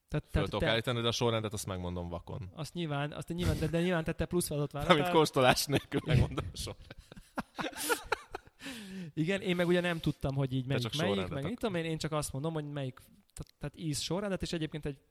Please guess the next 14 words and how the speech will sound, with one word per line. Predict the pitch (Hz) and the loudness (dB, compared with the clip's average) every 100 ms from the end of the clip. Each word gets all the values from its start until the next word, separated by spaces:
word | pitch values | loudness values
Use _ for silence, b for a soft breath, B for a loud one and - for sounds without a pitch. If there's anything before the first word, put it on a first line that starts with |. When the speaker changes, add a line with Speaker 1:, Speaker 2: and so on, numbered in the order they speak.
| _ _ | _ _
Speaker 1:
finom | 160 131 | -6 -6
kávé, | - 131 123 120 | -6 -6 -4 -6
tehát | 131 131 | -8 -10
szerintem | - - 139 | -8 -8 -6
egy | 139 | -4
viszonylag | 160 - 139 131 | -4 -4 -6 -2
jó | 135 143 | 0 0
kávét, | - 131 127 120 - 131 | 0 -4 -4 -6 -8 -6
ö, | 123 | -4
választottunk, | 120 120 175 - 123 - 147 139 | -4 -4 -8 -8 -10 -8 -6 -6
amiben | 131 123 | -6 -6
azért | 120 123 | -4 -4
így | 120 117 | -4 -4
egy, | 123 | -4